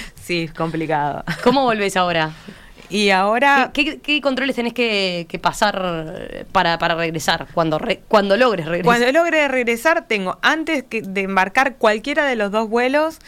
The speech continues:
Speaker 1: tengo que hacerme un test P C R cuarenta y ocho horas antes de embarcar y otro veinticuatro horas de em-, antes de embarcar, en cada tramo.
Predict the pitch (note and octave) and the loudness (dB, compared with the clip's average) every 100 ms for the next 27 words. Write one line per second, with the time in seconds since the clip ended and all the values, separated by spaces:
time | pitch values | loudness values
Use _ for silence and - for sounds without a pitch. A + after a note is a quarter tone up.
0 | - - - A3 A3 G#3 G#3+ G#3 G3 G3+ | -20 -20 -6 -2 0 0 0 0 -2 -2
1 | A3+ A3+ G#3 A#3 A3+ - - G3+ G3 A3 | -2 -4 0 0 0 -10 -10 -6 -2 2
2 | G#3+ F#3 F3 D#3+ F3+ F3+ F3+ F#3+ A#3+ A#3 | 2 2 -2 0 0 0 -2 -2 -2 0
3 | C4 B3 B3+ A#3 A#3 G#3+ G#3 G#3+ C4 B3+ | -2 -2 -4 -4 -4 -2 -2 0 -2 0
4 | A#3+ A#3 A#3+ G#3+ G3 F#3+ G#3 G#3 G#3 G3+ | -2 0 -2 -2 -4 -2 -2 0 0 -2
5 | F#3 E3+ D#3+ - _ F3 F#3 F3+ E3 D#3 | -2 -4 -8 -14 _ -4 -2 -2 -2 -4
6 | D#3 C#3 C3 - - F3+ F3+ A3 A3+ G#3 | -2 -4 -4 -12 -12 -6 0 2 2 2
7 | F3+ D3 D3 | -2 -2 -6